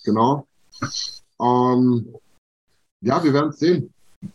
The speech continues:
Das bedeutet, wir machen, glaub ich, Alex, da sind wir uns, glaub ich, einig gewesen, wir machen, glaub ich, davor jetzt nichts mehr.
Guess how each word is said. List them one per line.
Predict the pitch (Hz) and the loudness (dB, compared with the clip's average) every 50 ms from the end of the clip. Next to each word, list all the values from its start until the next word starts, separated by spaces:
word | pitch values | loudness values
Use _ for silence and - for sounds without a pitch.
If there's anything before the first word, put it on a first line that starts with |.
| _ _ _ _ _ _ _ _ - | _ _ _ _ _ _ _ _ -2
Das | 117 113 | -2 -2
bedeutet, | - - - 131 135 151 156 160 156 147 - - - - | -4 -6 -4 0 0 0 2 0 -2 -2 -2 -6 -14 -6
wir | 120 131 139 143 139 139 - 113 | -2 0 2 2 2 0 -2 -2
machen, | 123 139 143 139 160 151 | -2 -2 -2 0 -4 -4
glaub | - 143 139 139 147 139 | -2 0 0 2 2 2
ich, | 147 139 139 - - | 2 0 -2 -2 -2
Alex, | 135 143 147 143 143 - | 0 0 0 0 -2 -2
da | - 123 117 | -2 -2 0
sind | 131 143 | 2 2
wir | 143 | 2
uns, | 131 127 120 - | 2 0 0 0
glaub | 131 120 117 | 0 0 2
ich, | 110 - | 0 0
einig | - 113 123 131 - - | 0 2 2 2 0 0
gewesen, | - 113 110 107 110 | -2 -2 -2 0 0
wir | 107 | 0
machen, | 110 113 120 110 | 0 -2 -2 0
glaub | 113 113 107 107 | 0 0 0 0
ich, | - | -2
davor | 107 101 - - 131 135 131 | -2 -6 -4 -2 0 0 2
jetzt | 117 - - - | 0 -2 -2 -4
nichts | 165 165 - - | -4 -4 0 0
mehr. | 180 165 165 160 - | 0 2 2 -2 -4